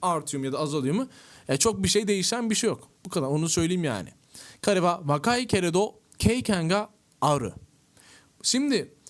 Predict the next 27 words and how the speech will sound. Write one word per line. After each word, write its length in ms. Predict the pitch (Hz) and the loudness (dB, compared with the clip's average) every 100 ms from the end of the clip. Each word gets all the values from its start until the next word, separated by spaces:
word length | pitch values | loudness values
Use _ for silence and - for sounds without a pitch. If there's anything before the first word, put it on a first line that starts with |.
| - | -12
wakai 540 | 117 131 131 294 220 151 | -4 -2 0 0 0 -2
buradaki, 560 | 302 262 185 131 120 - _ _ _ _ _ - - | -2 -2 -4 -4 -8 -10 _ _ _ _ _ -8 0
e, 580 | 170 156 143 139 131 131 - - | 2 2 2 0 -2 -4 -8 0
o 140 | 214 | 2
kişisi 680 | 320 - 214 160 - 123 151 - _ _ _ _ _ - _ 156 | 2 0 0 0 -2 -4 -6 -10 _ _ _ _ _ -20 _ 0
ne 120 | 220 | 0
oluyor? 400 | 294 208 170 - _ _ - | 2 0 0 -4 _ _ -4
Küçük 380 | 220 247 311 240 | 0 0 -2 0
yaşlarda 560 | 214 180 180 170 254 | 0 2 0 0 0
bir 160 | 254 254 | 0 0
arkadaşımız 500 | 208 208 214 233 220 | 0 0 0 0 0
olması 300 | 202 143 131 | 2 0 0
gerekiyor, 340 | 127 113 135 | -2 0 -2
değil 140 | 220 370 | 0 -2
mi? 180 | 95 - _ _ _ _ _ _ _ - | -2 -6 _ _ _ _ _ _ _ 0
Ama 320 | 165 220 220 - _ _ _ | 2 2 0 -8 _ _ _
küçük 260 | - - 254 | -4 -2 2
yaşta 340 | 208 190 220 | 2 2 0
olması, 760 | 208 180 180 185 185 202 170 - - _ _ _ | 2 2 2 2 2 0 0 -4 -14 _ _ _
e, 60 | 147 131 127 127 127 127 123 - - | 0 2 2 0 0 0 -2 -6 -10
ha, 160 | 143 131 | -8 0
bir 60 | |
dakika, 200 | 185 147 | 0 0
bir 60 | 135 | -2
dakika. 160 | 117 - | -4 -2
Küçük 320 | 151 247 247 | -2 -2 0
yaşta 540 | 220 185 - 185 269 | 0 0 0 -2 -2